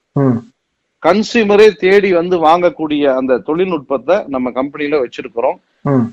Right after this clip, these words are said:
Speaker 2: அத வந்து செய்யும் பொழுது விவசாயிகள் வந்து இப்ப இருக்கிறதை காட்டிலும்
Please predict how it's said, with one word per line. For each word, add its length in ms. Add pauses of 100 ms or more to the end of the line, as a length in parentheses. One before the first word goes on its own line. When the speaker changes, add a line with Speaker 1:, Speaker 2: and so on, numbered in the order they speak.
Speaker 2:
அத 320
வந்து 460
செய்யும் 340
பொழுது 440
விவசாயிகள் 720
வந்து 440 (800)
இப்ப 340
இருக்கிறதை 460
காட்டிலும் 580